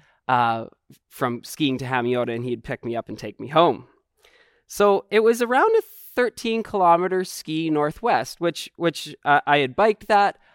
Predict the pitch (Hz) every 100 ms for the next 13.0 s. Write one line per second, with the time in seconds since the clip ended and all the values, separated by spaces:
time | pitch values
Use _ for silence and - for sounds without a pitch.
0 | _ - 160 - 339 214 160 220 339 -
1 | 156 - 139 - 131 127 - 139 139 -
2 | 135 131 110 139 127 131 123 127 120 123
3 | - 120 - 110 127 - _ _ - 196
4 | 196 254 277 208 202 139 127 156 240 156
5 | 127 - _ _ _ - - 240 - -
6 | - _ _ - 226 208 208 240 254 262
7 | - 220 185 190 240 226 - 175 185 185
8 | - 160 160 180 165 156 - 185 135 -
9 | 120 - 73 110 _ _ _ _ _ _
10 | _ - - 180 214 208 - 160 160 139
11 | 160 135 135 139 131 - - 190 185 170
12 | 151 156 240 - 180 160 - 143 139 -